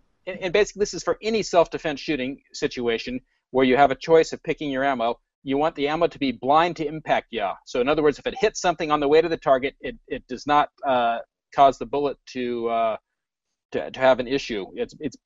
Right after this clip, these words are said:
barrier blind. In addition, when the bullet hits the target, it doesn't yaw immediately. It,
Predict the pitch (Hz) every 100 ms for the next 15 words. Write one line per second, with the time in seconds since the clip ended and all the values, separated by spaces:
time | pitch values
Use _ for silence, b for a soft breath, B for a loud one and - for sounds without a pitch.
0 | _ 156 - 127 139 165 185 160 151 143
1 | 143 143 135 _ _ _ 139 123 123 147
2 | 175 160 139 127 - 170 165 - 170 -
3 | 131 185 160 120 113 143 139 131 139 139
4 | 120 110 107 101 92 _ 120